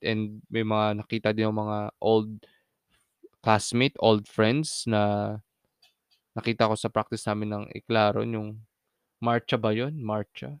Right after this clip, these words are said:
tawag to dun. Marcha, ayun, na para sa graduation, may ready. So, ayun, nag-enjoy din ako and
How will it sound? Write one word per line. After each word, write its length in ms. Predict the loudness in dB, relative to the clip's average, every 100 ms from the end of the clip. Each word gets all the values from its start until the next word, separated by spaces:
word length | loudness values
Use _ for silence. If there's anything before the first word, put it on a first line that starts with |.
| _
tawag 240 | -12 -12 -12
to 80 | -14 -12
dun. 80 | -12 -16 _ _ _ -2
Marcha, 560 | 2 2 2 0 2 0
ayun, 400 | -2 -4 -6 -12 _ _ _ _ _ _ _
na 440 | -12 -8 -6 -6 -10 _ _ _
para 160 | 0 0
sa 160 | 0
graduation, 440 | -2 0 0 0 -2
may 160 | -2
ready. 560 | 0 0 -2 -6 -14 -16 _
So, 160 | -16 -10
ayun, 200 | -6 -4
nag-enjoy 400 | -4 -6 -4 -4
din 160 | -6 -8
ako 320 | -10 -12 -12 -10
and 320 | -10 -10